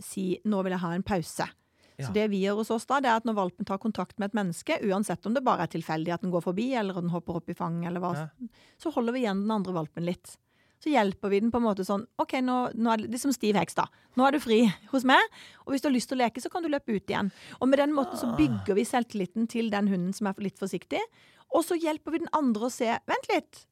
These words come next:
Speaker 1: jeg får jo faktisk ikke leke med du når jeg løper der ned.»
Speaker 2: Ja, og,
Speaker 1: Eller
Speaker 2: ja, og,
Speaker 1: er
Speaker 2: og når
Speaker 1: voldsom.
Speaker 2: den går til et menneske, så betyr det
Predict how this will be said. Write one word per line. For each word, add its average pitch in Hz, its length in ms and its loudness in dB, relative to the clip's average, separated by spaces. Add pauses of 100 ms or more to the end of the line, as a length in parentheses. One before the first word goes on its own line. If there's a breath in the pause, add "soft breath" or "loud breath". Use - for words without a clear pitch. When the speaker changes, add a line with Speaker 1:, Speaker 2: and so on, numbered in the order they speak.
(100)
Speaker 1:
jeg 330 100 -2
får 294 160 0
jo 311 80 -4
faktisk 285 240 -6
ikke 269 160 -6
leke 247 240 -4
med 269 80 -2
du 320 100 2
når 240 140 2
jeg 226 220 4 (100)
løper 190 240 2
der 185 40 2 (120)
ned.» 170 60 -4 (420 soft breath)
Speaker 2:
Ja, 220 140 10
og, 202 80 6
Speaker 1:
Eller 208 260 4
Speaker 2:
ja, 151 160 8
og, 151 240 8
Speaker 1:
er - 80 10
Speaker 2:
og 220 140 10
når - 20 2
Speaker 1:
voldsom. 139 380 4
Speaker 2:
den 139 160 -4
går 117 320 2
til 123 140 -4
et 120 120 -4
menneske, 113 560 -2
så 120 80 -4
betyr 101 460 -6
det 107 80 0